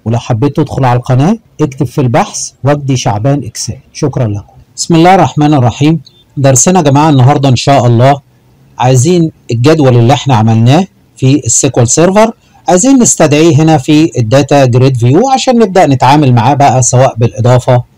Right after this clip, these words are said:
أو بالتعديل أو بالحذف وهكذا. بس هنا في الداتا جريد فيو لما جينا كبرنا المرة اللي فاتت الفورم ما فردش من تحت كده، عشان كده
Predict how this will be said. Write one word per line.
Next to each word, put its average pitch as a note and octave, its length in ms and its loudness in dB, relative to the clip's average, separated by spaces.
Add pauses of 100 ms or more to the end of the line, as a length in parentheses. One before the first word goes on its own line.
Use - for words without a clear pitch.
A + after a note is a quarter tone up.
أو C3 100 2
بالتعديل A#2+ 760 0
أو B2 100 0
بالحذف A#2 640 -4
وهكذا. A#2+ 520 -4 (280)
بس F#3 260 0
هنا G#3+ 340 2
في F3+ 380 2
الداتا C#3+ 380 0
جريد C3 280 0
فيو B2 320 2
لما C#3+ 280 2
جينا C3+ 240 0
كبرنا C3 500 0
المرة C3 280 2
اللي A#2+ 120 2
فاتت C#3+ 320 -2
الفورم G#3 400 0 (400)
ما C#3 380 2
فردش C#3 400 -2
من B2 180 2
تحت - 280 -4
كده، D#3+ 220 0
عشان C3 240 -2
كده C3 180 -2